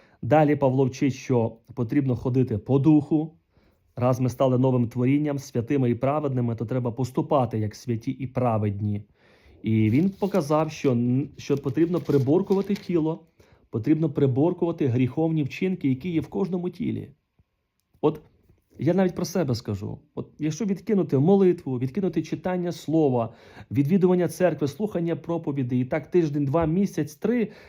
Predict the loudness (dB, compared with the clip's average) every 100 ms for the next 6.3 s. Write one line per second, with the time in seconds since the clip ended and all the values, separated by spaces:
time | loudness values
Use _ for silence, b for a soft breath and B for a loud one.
0 | B 2 4 4 2 2 0 -4 -8 -12
1 | -16 -18 _ _ _ _ 2 6 6 6
2 | 2 2 2 0 2 4 2 0 -4 -6
3 | -6 -10 -8 -8 0 0 0 -4 0 0
4 | 0 -4 -6 -4 -8 -10 b b 2 2
5 | 2 -2 -2 -2 2 2 6 6 6 2
6 | -4 -12